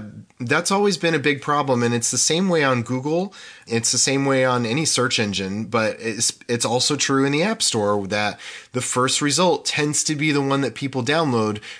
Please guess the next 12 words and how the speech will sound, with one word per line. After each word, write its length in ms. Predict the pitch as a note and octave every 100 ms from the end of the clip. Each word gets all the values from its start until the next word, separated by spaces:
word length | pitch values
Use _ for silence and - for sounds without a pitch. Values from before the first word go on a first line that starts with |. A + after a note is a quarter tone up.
| -
regardless 600 | A#2 A#2+ C3+ E3+ F3 -
of 120 | C#3+
whether 320 | C#3 C3+ B2+
it 220 | A2 C3+
is 280 | C#3+ E3+ G#2
the 300 | G2+ A2 G#2+
legitimate 800 | A2 A2+ A2+ B2+ B2 A2+ G2+ - -
result 500 | A2+ A#2 C#3+ G2 - -
that 320 | G2+ G#2+ -
you're 100 | A2
looking 300 | F3 F3 F#2
for. 420 | - E2+ -